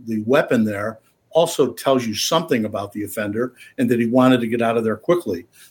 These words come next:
The fact, uh, as Juliet mentioned, that they're lifting the, uh, shelter in place also is a little bit of a clue that the police may know a little bit more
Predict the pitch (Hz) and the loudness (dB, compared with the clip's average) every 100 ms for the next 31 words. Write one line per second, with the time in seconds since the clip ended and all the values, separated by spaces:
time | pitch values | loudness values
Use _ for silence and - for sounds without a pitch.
0 | _ 107 - 143 139 - 127 113 - 98 | _ -2 2 2 2 0 0 0 0 -4
1 | 110 135 127 120 117 117 117 110 110 107 | 4 6 6 4 -2 -4 -4 -4 -4 -2
2 | 120 139 - 127 113 110 - _ _ - | 2 2 2 -2 0 -4 -8 _ _ -4
3 | 107 107 104 - 131 131 123 107 - 165 | 0 0 -2 2 2 2 0 -2 4 6
4 | 131 127 - _ _ - 165 175 180 160 | 6 2 -6 _ _ -2 -2 0 2 2
5 | 131 - 147 131 190 233 170 175 139 - | 2 -2 -4 0 2 2 2 0 -2 -4
6 | - 170 143 127 127 _ _ - 127 131 | -2 2 4 2 -2 _ _ -4 -4 -6
7 | - 160 175 - 156 143 139 135 131 127 | -2 0 0 0 2 4 4 2 2 0
8 | 135 139 135 123 143 131 127 123 123 123 | 2 0 0 0 -2 -2 -4 -2 -2 0
9 | 123 123 | 0 -2